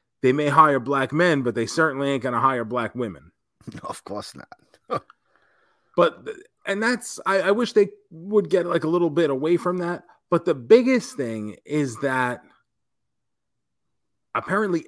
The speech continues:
Speaker 1: every girl on the show is a lesbian.
Speaker 2: Oh.
Speaker 1: And it's just,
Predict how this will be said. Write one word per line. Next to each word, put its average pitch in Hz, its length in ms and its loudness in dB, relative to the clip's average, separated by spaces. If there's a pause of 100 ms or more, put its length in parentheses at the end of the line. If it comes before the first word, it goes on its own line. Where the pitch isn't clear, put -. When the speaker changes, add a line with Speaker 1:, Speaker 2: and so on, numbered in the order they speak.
(100)
Speaker 1:
every 220 400 0
girl 196 340 4
on 165 140 0
the 156 80 -2
show 170 280 0
is 123 80 2
a 120 40 -4
lesbian. 104 480 -2 (960)
Speaker 2:
Oh. 113 160 -8
Speaker 1:
And 151 160 0
it's 131 200 -2
just, - 680 -4